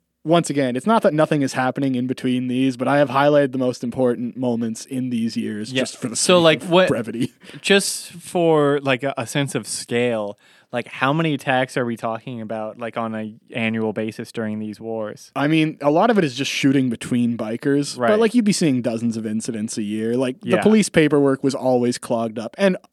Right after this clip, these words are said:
Speaker 1: every single day you'd have drug deals going down,
Speaker 2: Mm-hmm.
Speaker 1: people being shaken, shaken down for, you know, extortion, uh, loan sharks beating people up. Like, you'd see tons of assaults, everything related to organized crime.
Speaker 2: Yeah.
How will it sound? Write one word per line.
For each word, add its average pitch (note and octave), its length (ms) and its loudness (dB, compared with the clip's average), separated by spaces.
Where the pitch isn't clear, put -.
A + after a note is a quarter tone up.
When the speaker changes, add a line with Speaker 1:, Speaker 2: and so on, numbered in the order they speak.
Speaker 1:
every F#3+ 260 4
single D3 300 2
day B2 260 2
you'd A2+ 220 2
have A2+ 320 -4
drug A#2+ 340 -2
deals B2 300 2
going A2+ 320 0
down, A2+ 420 -2
Speaker 2:
Mm-hmm. F#2 200 -10
Speaker 1:
people C#3 220 0
being C3 240 4
shaken, B2+ 680 -4
shaken D#3 340 4
down B2+ 420 0
for, A#2 300 -2
you A2+ 100 -2
know, A2+ 260 -6
extortion, B2 760 -2
uh, B2+ 180 -4
loan D3 340 4
sharks C3+ 420 2
beating C3 400 4
people B2+ 400 4
up. B2 240 2
Like, C#3 140 0
you'd G3+ 100 2
see F#3 220 4
tons D3+ 400 0
of C3 80 -2
assaults, A#2+ 640 -2
everything E3+ 380 6
related B2 320 0
to B2 60 -6
organized A2 460 -6
crime. F#2 400 -10
Speaker 2:
Yeah. G#2 300 -6